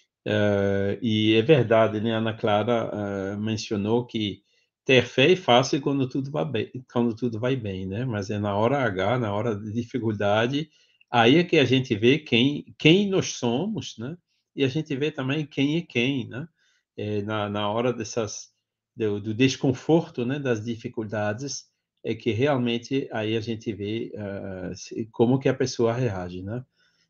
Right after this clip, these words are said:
Eh, Kardec comentou, né? Tem algumas pessoas assim que parecem regredir e tudo mais, né? Eh, quando fica todo bonzinho e tudo, e de repente explodiu, né? É porque aconteceu aquilo, né? Que gerou desconforto, né? Eh,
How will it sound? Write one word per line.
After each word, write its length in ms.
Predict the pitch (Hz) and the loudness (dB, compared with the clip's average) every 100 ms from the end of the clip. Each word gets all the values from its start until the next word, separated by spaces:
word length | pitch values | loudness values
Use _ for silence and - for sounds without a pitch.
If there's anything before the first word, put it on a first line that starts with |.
| - | -12
Eh, 240 | 101 101 95 | -8 -6 -4
Kardec 640 | - 101 98 107 110 110 | 0 0 2 2 0 -2
comentou, 600 | 123 127 139 131 123 110 | 2 4 4 6 6 6
né? 180 | 107 120 | 2 -2
Tem 120 | 107 | -2
algumas 400 | 104 104 110 110 | -2 -2 -2 -2
pessoas 500 | 120 110 120 110 107 | -4 -4 0 0 0
assim 360 | 104 - 127 135 | -4 0 0 2
que 80 | |
parecem 460 | - 113 107 104 101 | 0 0 -2 -2 -4
regredir 720 | 113 107 104 92 104 120 127 | -4 -2 -4 -4 -2 0 2
e 40 | 117 | 0
tudo 260 | 113 104 | -4 -6
mais, 340 | 101 117 147 123 | -4 -2 -2 -2
né? 240 | 113 135 _ _ _ _ - | -2 -4 _ _ _ _ -10
Eh, 420 | 127 113 104 101 92 | -2 0 2 0 2
quando 240 | 113 107 | 2 2
fica 240 | - 120 110 | -2 -2 0
todo 320 | 147 175 143 | 4 4 4
bonzinho 500 | 139 135 113 131 131 | 2 4 4 6 4
e 60 | |
tudo, 260 | 120 156 180 | 4 2 2
e 60 | 139 | 2
de 100 | 156 | 4
repente 460 | 165 156 151 160 | 4 4 0 2
explodiu, 640 | 175 - 190 135 123 143 113 | 0 8 10 10 8 6 6
né? 180 | 117 160 _ _ _ - | 0 -8 _ _ _ -14
É 100 | - | -12
porque 480 | - - 139 147 160 | -12 -4 0 2 2
aconteceu 760 | 127 143 135 135 - 127 143 185 | 2 0 -4 -4 0 4 4 2
aquilo, 540 | - - 139 196 151 | -2 -2 0 0 -2
né? 260 | 104 165 175 | -2 -4 -4
Que 120 | 113 | -8
gerou 720 | 110 139 110 147 131 127 147 | -6 -8 2 4 6 6 4
desconforto, 960 | 135 135 - 127 - 120 127 - 226 233 _ _ _ - | 0 -2 -2 -4 0 0 0 -4 -14 -14 _ _ _ -12
né? 260 | 117 131 185 | -6 -6 -6
Eh, 580 | 117 113 107 104 104 | -8 -6 -4 -4 -6